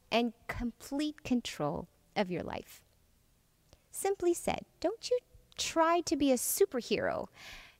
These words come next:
and try to do it all, like so many of us, like I do. <laughs> But let Christ give you his peace and his rest. Jesus' words still ring true for us all today.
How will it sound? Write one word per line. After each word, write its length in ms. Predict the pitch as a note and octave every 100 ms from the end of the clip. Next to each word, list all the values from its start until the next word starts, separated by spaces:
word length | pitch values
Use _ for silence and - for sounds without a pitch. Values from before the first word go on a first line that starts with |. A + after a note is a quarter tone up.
| -
and 220 | - B3
try 200 | - B3+
to 80 | C4+
do 220 | A#3 C4
it 60 | C4+
all, 360 | C4 B3 - - _ _ _ _ _ _ _ -
like 220 | B3 -
so 360 | - - D#4
many 260 | B3 E3+ D#3+
of 80 | -
us, 360 | - - - _ _ _ -
like 220 | D4 C#4
I 240 | - D4 D4+
do. 220 | G#3+ E2 C4+ C#4+ - - -
<laughs> 140 | F4 F4+ - - - - - _ -
But 140 | D4+ _ _ _ _ - _ -
let 320 | D4+ F#4 -
Christ 340 | - C#4 C#4 -
give 180 | B3 G#3+
you 220 | A3 A3 _
his 480 | - - C#4+ D4 B3+
peace 480 | - D3 - - - - -
and 160 | F#3+ E3+
his 320 | F3 E3 -
rest. 440 | - - - - - _ _ _ _ _ _ _ _ _ - - - - -
Jesus' 520 | C#4 E4 G4 G4 -
words 420 | F#3+ F3+ D#3+ E3
still 480 | - - - G#3+ A3+
ring 260 | G3+ G3+ G#3
true 280 | - E3
for 180 | D#3 D3+
us 180 | D3 -
all 160 | - -
today. 460 | - E3+ F2 F3+